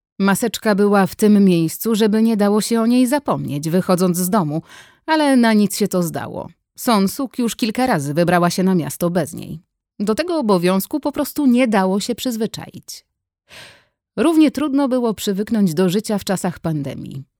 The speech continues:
Mówią, że zdolność adaptacji leży w ludzkiej naturze, ale tym razem to porzekadło zdawało się nie sprawdzać.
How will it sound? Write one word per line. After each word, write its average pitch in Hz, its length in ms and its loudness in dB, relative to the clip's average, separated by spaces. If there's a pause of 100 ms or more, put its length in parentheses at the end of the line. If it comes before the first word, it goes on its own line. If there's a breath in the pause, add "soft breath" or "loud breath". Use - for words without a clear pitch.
(340)
Mówią, 208 380 0
że 170 160 -2
zdolność 208 500 0
adaptacji 185 560 -2
leży 170 300 -2
w 160 60 -4
ludzkiej 180 320 -2
naturze, 165 560 -6 (720 soft breath)
ale 175 180 0
tym 302 200 0
razem 165 380 0
to 180 120 -4
porzekadło 214 600 -2
zdawało 196 440 0
się 185 180 0
nie 175 140 2
sprawdzać. - 760 -14